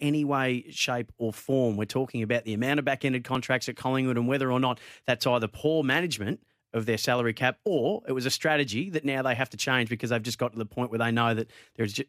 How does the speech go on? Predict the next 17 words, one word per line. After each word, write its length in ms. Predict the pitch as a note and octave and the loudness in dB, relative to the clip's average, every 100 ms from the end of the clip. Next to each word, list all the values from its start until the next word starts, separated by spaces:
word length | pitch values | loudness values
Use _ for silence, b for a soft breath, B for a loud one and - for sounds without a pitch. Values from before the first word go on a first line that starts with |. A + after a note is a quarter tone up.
| A#2 | -6
and, 160 | B2+ A#2 | -4 -2
and 160 | A2+ A#2 | 0 0
they've 160 | A2 | 2
always 380 | B2+ F#3 A#2+ G#2 | 2 2 0 0
known 240 | G#2 A2+ D#3+ | -2 0 0
that 80 | |
they 80 | A#2+ | 0
were 80 | A#2 | 2
never 240 | B2 F3 | 2 2
gonna 160 | D#3+ B2 | 0 2
be 120 | A2+ | 0
able 240 | G#2 G#2 G2+ | 0 -2 -2
to 60 | |
pay 300 | - A2+ G#2 | -2 0 0
out 120 | G#2 A2 | -2 -2
all 160 | A2 | -2
these 280 | G#2 G2+ | 0 -2